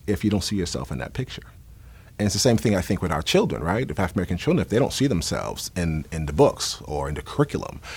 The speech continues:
then no wonder they get disengaged, right? Because they're, it's not, it's not about me, you know? And so I'm, I'm gonna go do something else. And so I think it's important that, you know, the imagery as well as the content, um,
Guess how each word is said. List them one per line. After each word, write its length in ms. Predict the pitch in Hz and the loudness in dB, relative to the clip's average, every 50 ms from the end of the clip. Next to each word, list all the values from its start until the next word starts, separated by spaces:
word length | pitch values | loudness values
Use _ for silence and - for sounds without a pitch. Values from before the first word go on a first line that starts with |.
| - - - - - - - - - | -14 -14 -16 -18 -20 -20 -14 -4 0
then 120 | 113 120 | 2 4
no 100 | 127 131 | 4 6
wonder 220 | 120 135 175 175 | 6 6 6 6
they 120 | 147 110 92 | 4 2 2
get 160 | 87 76 - | 2 0 -2
disengaged, 680 | - 73 - - 69 64 62 50 52 - - - - - - - | -2 -4 -4 -4 -6 -6 -6 -8 -10 -10 -10 -10 -12 -12 -12 -6
right? 320 | - 80 80 95 95 - | -4 -2 -2 -2 -2 -4
Because 340 | - 90 82 - 98 85 - | -4 -8 -4 -2 -2 -2 0
they're, 160 | - 85 82 78 - | -2 -2 -2 -2 -2
it's 200 | 87 85 - - | -2 -4 0 0
not, 160 | 101 - - | -2 -2 0
it's 320 | 85 95 110 117 - - - | 0 2 2 2 0 2 2
not 100 | 120 113 | 4 4
about 260 | 92 92 104 107 80 | 4 4 2 2 0
me, 140 | 76 - - - - | -2 -4 -6 -6 -4
you 120 | 101 87 80 | -2 -2 0
know? 300 | 78 82 87 92 95 - - | 0 0 0 0 0 -2 -2
And 120 | 85 80 | -2 -2
so 360 | - - 92 85 82 85 78 - | -2 0 0 0 0 0 -2 -2
I'm, 160 | 85 87 - - | -2 -4 -4 -2
I'm 280 | 85 90 90 87 85 - - - - - | 0 2 2 2 0 -2 -10 -16 -12 -6
gonna 160 | - 82 82 | -4 -2 -2
go 100 | 76 80 | -2 -2
do 120 | 73 80 78 | -4 -4 -4
something 340 | - - 82 71 69 67 | -2 -2 -4 -4 -4 -6
else. 380 | 71 67 - - - - - - - - - - - - | -6 -6 -8 -8 -10 -10 -12 -12 -12 -16 -18 -18 -14 -6
And 100 | 80 82 | -4 0
so 100 | - 98 | 4 4
I 60 | 101 | 4
think 200 | 98 - 127 123 | 6 8 6 6
it's 100 | 107 - | 6 4
important 500 | 104 90 - - 127 123 110 90 90 82 | 0 0 2 6 6 6 6 6 4 2
that, 200 | 82 82 82 - | 2 0 -2 0
you 80 | 104 98 | 0 0
know, 80 | 87 | 0
the 140 | 78 - - | 0 0 4
imagery 400 | 110 123 131 107 - 110 110 101 | 6 6 6 6 6 4 2 4
as 100 | 92 82 | 2 2
well 80 | 95 110 | 2 0
as 60 | 98 | 0
the 80 | 90 82 | 0 -4
content, 720 | - - - 110 110 117 113 - - - 50 - - - - - - - - - - - | -8 -6 -4 -2 -2 -2 -2 -4 -6 -8 -8 -10 -14 -16 -16 -16 -16 -16 -18 -14 -4 0
um, 580 | 87 85 85 82 80 80 80 80 80 85 87 | 2 2 4 2 2 0 0 -2 -2 -4 -6